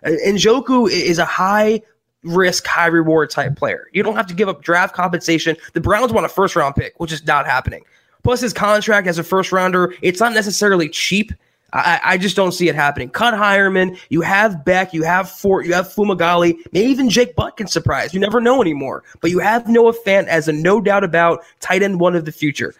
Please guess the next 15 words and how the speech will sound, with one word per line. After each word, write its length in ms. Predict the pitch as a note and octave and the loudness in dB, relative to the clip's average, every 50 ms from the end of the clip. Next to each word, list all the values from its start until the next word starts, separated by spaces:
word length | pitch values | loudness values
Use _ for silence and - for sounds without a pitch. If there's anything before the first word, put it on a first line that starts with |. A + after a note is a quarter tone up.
| _ _ - | _ _ -4
Nick 220 | E3 G#3 A3+ - | 0 0 0 0
Vannett 380 | F#3+ A3+ A3+ G#3+ G#3 G#3+ G#3+ F#3 | 0 0 0 2 4 2 2 2
is 200 | F3 F3+ E3 E3 | 0 0 0 0
a 60 | E3+ | -2
quote 240 | - - F#3 F3 F3 | 0 2 2 2 2
unquote 480 | E3+ E3+ E3 - E3+ E3 D#3+ - - | 2 0 0 2 2 2 2 0 -4
blocking 400 | - D#3 D#3+ D#3+ D#3 D3+ D#3+ D#3 | -2 0 2 2 2 0 -4 -8
tight 240 | C#3 - D3 C#3 C3+ | -6 -4 -4 -4 -4
end. 160 | A#2 - - _ _ _ - | -6 -10 -12 _ _ _ 0
You're 160 | F3 A#3 B3 | 0 0 0
good. 460 | G#3+ F#3 D3 A3 C4 B3 - - - _ _ _ _ _ - | 0 -2 0 2 2 2 2 0 -4 _ _ _ _ _ -2
Enough 240 | F#3 A#3+ C4+ C4+ - | 2 2 2 2 0
weapons 340 | G3 B3+ A#3 A#3+ B3 A#3 G3+ | -2 -2 0 2 0 2 2
on 140 | G#3 G3+ G#3 | 4 4 4
offense. 500 | A3 A#3 A3 - C#3 G#2 E2 - - | 4 2 2 -2 -6 -8 -8 -10 -12